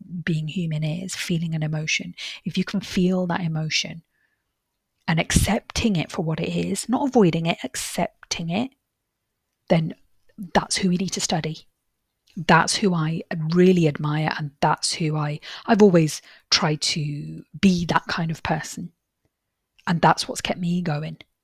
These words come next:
And I hope that's something that can keep you going. So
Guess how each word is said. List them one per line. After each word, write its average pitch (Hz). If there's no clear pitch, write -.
And 202
I 202
hope 170
that's 170
something 165
that -
can 190
keep -
you 170
going. 156
So 165